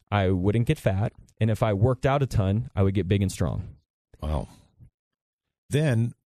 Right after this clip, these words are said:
Speaker 2: as you grew older, you continued that mental path?
Speaker 1: Yeah, so I got into wrestling. So we, you know,
Speaker 2: Yeah.
Speaker 1: briefly talked about wrestling.
Speaker 2: Yes.
Speaker 1: I got cut from a basketball team 'cause apparently dribbling with your head down is not a good thing.
Speaker 2: <laughs>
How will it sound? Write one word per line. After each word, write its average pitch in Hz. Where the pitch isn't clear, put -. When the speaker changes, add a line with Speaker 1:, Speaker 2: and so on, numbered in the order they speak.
Speaker 2:
as 110
you 113
grew 95
older, 101
you 90
continued 135
that 143
mental 113
path? 139
Speaker 1:
Yeah, 220
so 143
I 127
got 131
into 202
wrestling. 131
So -
we, 117
you 131
know, 123
Speaker 2:
Yeah. 147
Speaker 1:
briefly 127
talked 127
about 131
wrestling. 110
Speaker 2:
Yes. 120
Speaker 1:
I 117
got 110
cut -
from 147
a 139
basketball 117
team 120
'cause 107
apparently 156
dribbling 123
with 120
your 101
head 117
down 127
is 98
not 110
a 113
good 104
thing. 165
Speaker 2:
<laughs> -